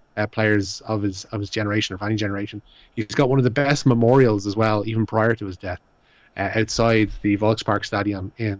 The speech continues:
Hamburg, there is a giant statue of his right foot.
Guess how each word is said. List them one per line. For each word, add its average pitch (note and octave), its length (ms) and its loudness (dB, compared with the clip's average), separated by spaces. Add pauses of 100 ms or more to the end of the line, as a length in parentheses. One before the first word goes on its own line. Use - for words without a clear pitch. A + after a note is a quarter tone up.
(120)
Hamburg, G2+ 400 -4 (420)
there G2+ 220 2
is G2+ 260 -2
a G#2 220 -2
giant C3+ 340 4
statue G2+ 460 -2 (420)
of G#2+ 140 -2
his G2+ 200 -4
right A2+ 220 -2
foot. - 240 -18